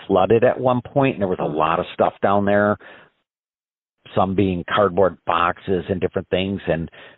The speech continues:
Speaker 1: none of it, it, it looked like after the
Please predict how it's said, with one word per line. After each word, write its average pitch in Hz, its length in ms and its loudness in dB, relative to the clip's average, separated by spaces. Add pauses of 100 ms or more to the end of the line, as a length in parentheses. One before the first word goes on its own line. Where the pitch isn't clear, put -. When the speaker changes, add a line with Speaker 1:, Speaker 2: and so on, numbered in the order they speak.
(140)
Speaker 1:
none 101 400 2
of 101 120 0
it, 98 120 4 (640)
it, 110 260 -6
it 107 160 2
looked 117 200 0
like 113 180 2
after 123 480 2
the 98 160 2